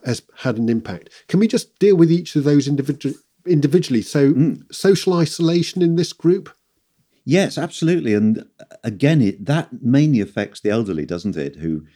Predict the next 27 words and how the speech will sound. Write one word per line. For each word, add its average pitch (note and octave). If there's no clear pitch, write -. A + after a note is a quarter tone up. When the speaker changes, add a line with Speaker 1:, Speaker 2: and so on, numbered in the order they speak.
Speaker 2:
who E2+
are F2
at D#2+
higher F#2+
risk, E2+
and A#2
particularly C3+
those F2+
in E2
nursing E2
homes. B1
And F#2
you're G#2
probably C3+
aware G2
there's, E2+
there's F#2+
been A#2+
this -
huge D3+
tragedy F2
that F#2+
people A2+
with E2+
dementia, G2+
for -
instance, D2+